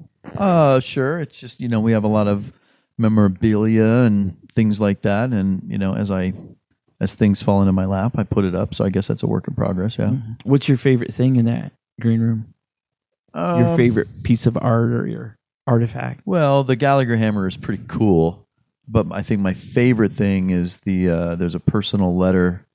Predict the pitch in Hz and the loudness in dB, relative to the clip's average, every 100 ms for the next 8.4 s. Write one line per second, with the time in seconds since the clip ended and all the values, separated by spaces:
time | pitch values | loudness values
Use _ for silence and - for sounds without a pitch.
0 | _ - 110 104 95 98 92 90 - 95 | _ 0 2 2 2 2 2 2 -2 -2
1 | 90 87 87 95 90 90 90 85 87 87 | 0 0 0 0 0 0 -2 0 0 0
2 | 82 - 90 85 82 95 _ _ _ - | -6 -4 -2 -2 -6 -10 _ _ _ -6
3 | - 82 85 90 87 80 104 - 95 92 | -4 0 2 2 0 -2 -8 -6 0 0
4 | 85 98 90 87 - _ _ _ - 95 | 0 0 0 0 -4 _ _ _ -6 -2
5 | 87 87 90 87 90 - _ - 101 92 | 0 2 2 2 0 -4 _ 0 0 0
6 | - 90 87 - 95 - 92 95 87 - | 0 -2 -2 -2 -4 -2 0 2 0 0
7 | 90 90 95 85 85 104 90 - 101 - | 0 0 -4 -6 -4 -2 0 0 0 2
8 | 101 98 92 - | 2 2 0 -6